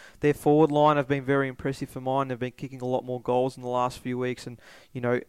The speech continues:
improving off that factor in twenty nineteen. You've got Fraser Cloney and Matthew Whitaker as your, as your two key forwards for them so far that have kicked goals. So,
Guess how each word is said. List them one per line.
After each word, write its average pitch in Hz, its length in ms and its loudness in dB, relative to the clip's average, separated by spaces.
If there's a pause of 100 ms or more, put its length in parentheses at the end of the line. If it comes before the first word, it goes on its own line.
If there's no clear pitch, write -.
(340)
improving 143 520 0
off 131 160 -2
that 123 220 -2
factor 131 320 -4
in 127 80 -10
twenty 131 260 -8
nineteen. 123 440 -4
You've 117 100 -12
got 123 160 -2
Fraser 127 340 0
Cloney 127 400 -6
and 120 80 -14
Matthew 123 320 -10
Whitaker 127 440 -4 (340)
as 117 160 -4
your, 123 180 -2
as 117 140 -4
your 123 80 -4
two 135 240 -2
key 131 220 -4
forwards 131 360 -4
for 127 120 -12
them 123 120 -8
so 120 220 -2
far 123 240 -2
that 123 80 -2
have 110 140 -16
kicked - 260 -12
goals. 123 320 2
So, 120 280 0